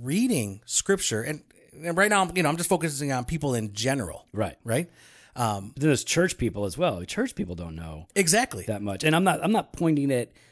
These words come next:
Speaker 2: I'm, I'm saying us.
Speaker 1: I'm saying us as a
Speaker 2: Yeah.
Speaker 1: yeah, church, but, and, but I mean, I know I've heard, I've been in churches. I, I wasn't there for long, but I, I would hear the pastor say from up front, "You won't find this in the Bible, but this is what I believe."
Speaker 2: Right.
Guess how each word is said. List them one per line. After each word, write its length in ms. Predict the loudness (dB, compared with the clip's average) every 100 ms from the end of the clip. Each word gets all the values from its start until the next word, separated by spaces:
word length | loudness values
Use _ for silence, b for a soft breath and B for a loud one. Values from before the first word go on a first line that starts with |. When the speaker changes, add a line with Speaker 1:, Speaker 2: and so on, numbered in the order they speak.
| b b
Speaker 2:
I'm, 160 | -6 -4 -2 -2
I'm 100 | -2
saying 220 | 0 0 0
us. 480 | 0 0 -2 -6 -10 _ -2
Speaker 1:
I'm 100 | 2
saying 260 | 4 2
us 200 | 0 0
as 80 | 0
a 80 | 4
Speaker 2:
Yeah. 180 | 4 2
Speaker 1:
yeah, 120 | -2 -4
church, 300 | -2 -2 -4 B B B B
but, 140 | -6
and, 140 | -2 2
but 120 | 4
I 80 | 4
mean, 180 | 2 2
I 100 | 2
know 140 | 4 4
I've 160 | 4
heard, 340 | 2 2 0 -2 b b b
I've 240 | -8 -8 -14 _ _ _ _ _ _ _ -16
been 360 | 0 2 4 2
in 180 | -2 -2
churches. 720 | -4 -2 -4 -6 -10 -8 -10 b b b
I, 120 | -4
I 160 | -4 -2
wasn't 220 | 0 0
there 80 | -2
for 100 | -2
long, 400 | 0 2 0 -4 b b b b
but 140 | 0 2
I, 100 | 2
I 120 | 0
would 120 | -2
hear 520 | -2 2 4 4 0 -4
the 120 | -6
pastor 400 | -2 0 0 0
say 440 | 2 4 4 2 0
from 200 | 0 2
up 180 | 0 0
front, 340 | 0 0 -2 -4
"You 100 | 0
won't 220 | 2 4
find 180 | 4 4
this 140 | 2
in 40 |
the 60 | 2
Bible, 260 | 2 2 2
but 100 | 0
this 80 | 0
is 40 |
what 120 | 2
I 100 | 0
believe." 400 | 0 -2 -4 -8 _
Speaker 2:
Right. 200 | -18 -18